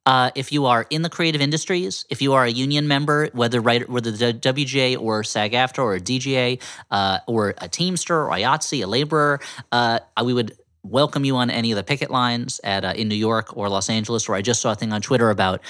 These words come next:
someone at a shoot location in, uh, Pittsburgh, I think it was, where they had put together a sh-,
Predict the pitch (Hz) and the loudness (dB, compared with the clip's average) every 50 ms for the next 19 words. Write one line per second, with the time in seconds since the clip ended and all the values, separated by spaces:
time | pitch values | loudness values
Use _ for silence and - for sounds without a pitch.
0 | - - - - - - 143 131 127 123 120 110 107 107 101 98 95 95 92 - | -18 -16 -12 -8 -4 -2 0 2 2 2 0 0 0 0 0 0 0 -2 -4 -4
1 | - - 151 147 - 127 117 - 135 123 120 - - 127 110 101 101 98 92 90 | -4 -2 -2 -2 0 -2 -2 0 2 0 0 0 -2 -4 -4 -2 -4 -4 -4 -6
2 | 90 90 - _ _ _ _ _ - - 90 87 - - 143 - - - 160 160 | -8 -10 -12 _ _ _ _ _ -8 -6 -6 -6 -4 -4 -4 -2 0 0 2 2
3 | 156 156 151 139 170 160 160 - - 160 156 160 160 160 - - - _ _ _ | 2 0 0 -2 -2 -4 -2 0 0 2 2 2 0 -2 -4 -8 -10 _ _ _
4 | _ - - 135 131 127 127 113 117 123 120 120 113 113 - - - - - - | _ -2 0 2 4 4 4 2 2 2 2 2 2 0 -4 -10 -18 -12 -6 -4
5 | 175 - - 131 127 123 123 117 - - | -4 -2 0 0 0 2 2 0 0 -2